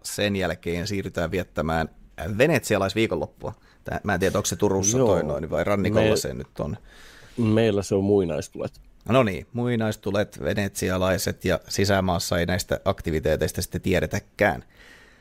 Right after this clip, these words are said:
Speaker 1: Anantek
Speaker 2: Joo.
Speaker 1: lopettaa, sanotaan chatissa.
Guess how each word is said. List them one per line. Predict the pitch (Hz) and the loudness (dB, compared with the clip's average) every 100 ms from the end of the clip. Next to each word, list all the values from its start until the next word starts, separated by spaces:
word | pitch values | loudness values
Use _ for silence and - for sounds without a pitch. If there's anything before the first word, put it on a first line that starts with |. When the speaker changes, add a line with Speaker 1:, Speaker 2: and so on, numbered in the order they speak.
| - _ _ _ _ _ _ 160 | -20 _ _ _ _ _ _ 2
Speaker 1:
Anantek | 214 196 113 110 107 | 6 4 4 2 2
Speaker 2:
Joo. | 127 | 4
Speaker 1:
lopettaa, | 135 120 95 - 87 | 6 6 2 -2 -6
sanotaan | 90 98 92 92 90 | -4 -6 -4 -4 0
chatissa. | 113 - 71 - | -2 -2 -8 -8